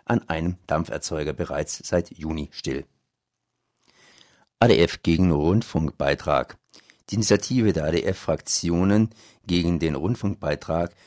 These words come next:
stellten die Parteivorsitzenden Jörg Meuthen und Frauke Petri in Berlin vor.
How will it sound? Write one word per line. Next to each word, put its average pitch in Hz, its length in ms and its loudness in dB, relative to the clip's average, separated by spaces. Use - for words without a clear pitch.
stellten - 340 -2
die 98 140 -6
Parteivorsitzenden 82 1080 -2
Jörg 73 420 -4
Meuthen 80 640 -2
und 90 200 -2
Frauke 78 320 -2
Petri 92 440 -4
in 117 240 -4
Berlin 87 280 0
vor. 69 380 -4